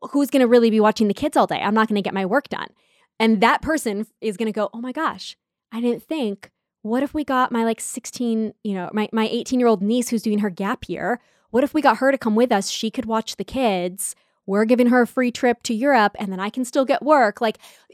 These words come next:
you just kinda get creative and see what,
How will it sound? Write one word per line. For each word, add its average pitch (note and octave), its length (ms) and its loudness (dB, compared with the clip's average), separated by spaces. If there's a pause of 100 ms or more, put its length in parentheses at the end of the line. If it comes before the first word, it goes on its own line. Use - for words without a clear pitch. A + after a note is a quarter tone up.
(140)
you C4+ 180 -4
just D#4 200 0
kinda D4+ 200 -4
get B3 220 -2
creative A#3 320 -2
and F#3+ 100 -6
see G3+ 380 -4 (640)
what, A3 320 2